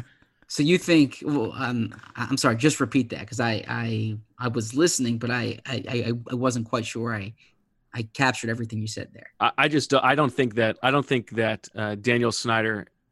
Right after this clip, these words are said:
Speaker 1: could credibly make the case that he has, like, come to his senses on this issue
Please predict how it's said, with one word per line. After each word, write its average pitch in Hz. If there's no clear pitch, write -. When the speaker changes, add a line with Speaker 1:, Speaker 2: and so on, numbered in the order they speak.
Speaker 1:
could 110
credibly 113
make 113
the 113
case 110
that 104
he 110
has, 107
like, 107
come 110
to 107
his 104
senses 104
on 92
this 92
issue 87